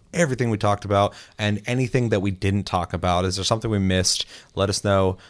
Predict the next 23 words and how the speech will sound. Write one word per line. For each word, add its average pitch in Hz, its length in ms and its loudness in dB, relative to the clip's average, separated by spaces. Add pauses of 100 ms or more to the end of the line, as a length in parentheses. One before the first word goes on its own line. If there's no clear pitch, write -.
uh, 90 300 -2
what 92 80 -2
you 87 100 -4
think 95 340 -4
on 95 300 0
those 87 240 -4
things. 113 640 2 (100)
Uh, 98 220 0
do 85 80 -6
you 92 40 -4
think 98 140 -8
this 92 120 -8
is 95 40 -8
a 92 60 -6
good 95 180 0
thing, 95 140 -2
bad 95 260 0
thing? 98 220 0
Are 92 60 -2
you 87 100 -2
in 90 80 -2
between 95 340 -4
somewhere? 95 640 -2